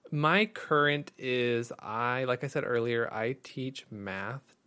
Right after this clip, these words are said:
to high schoolers. Um, and I actually have my P H D in a field that is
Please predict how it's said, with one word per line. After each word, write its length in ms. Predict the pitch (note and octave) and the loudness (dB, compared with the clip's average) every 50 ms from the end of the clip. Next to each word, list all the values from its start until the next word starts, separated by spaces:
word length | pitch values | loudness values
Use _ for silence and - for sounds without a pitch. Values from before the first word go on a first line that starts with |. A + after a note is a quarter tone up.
| _ _ _ _ _ - - | _ _ _ _ _ -20 -10
to 280 | - B2 A2+ A2 A2 | -6 -4 -2 -2 -4
high 260 | A2 - - - G2 G2+ | -4 -8 -8 -8 -8 -8
schoolers. 920 | - - - - _ - D3+ D3 D3+ D#3+ F#3+ G3+ A3 B3 B3+ A#3+ - - _ _ - - - - _ _ _ _ _ - - | -8 -12 -16 -16 _ -6 -2 -2 -2 -2 -2 -4 -6 -6 -10 -12 -16 -20 _ _ -20 -20 -20 -20 _ _ _ _ _ -6 0
Um, 420 | C#3 C#3+ C#3+ C#3 C3+ C3 C3 C3 | 2 4 4 6 6 4 2 2
and 160 | - B2+ C#3 C#3 | 0 -2 0 0
I 60 | C3+ | 0
actually 720 | - - D3 F#3 F#3+ - - - A#3 G#3+ A3+ A3+ A3 G3 - - - C3+ | 0 0 -2 -2 -2 -4 -6 -4 -2 0 0 0 0 -2 -4 -10 -6 -2
have 540 | C3 B2 A#2+ A#2 A2 A2 G#2+ A2 A2+ - B2 | 0 2 2 4 4 2 2 0 -2 -8 -8
my 560 | A#2+ A2+ A2 G#2+ G#2 G#2+ G#2+ G#2 G#2+ A2 - - _ | -4 0 2 2 2 2 2 0 0 -2 -4 -6 _
P 200 | - - C3+ B2 | -10 -6 -2 2
H 340 | C3+ C3+ B2+ - - - - | 2 2 0 -2 -6 -6 -2
D 320 | B2+ A#2+ A#2 A#2 G#2+ G2+ | 0 0 2 2 0 -2
in 160 | A2 A2 G#2+ | -2 -2 -2
a 180 | G#2 G#2 G#2+ G#2 | -2 -2 -2 -4
field 440 | - - A#2 A2 A2 G#2+ G#2+ - - | -4 -4 0 0 0 0 0 -2 0
that 260 | G2 F#2+ F#2+ - - | 2 2 2 0 -2
is 420 | F2 F#2 F#2 F2 G2 A#2 B2+ - | -4 -4 -4 -4 -6 -8 -12 -14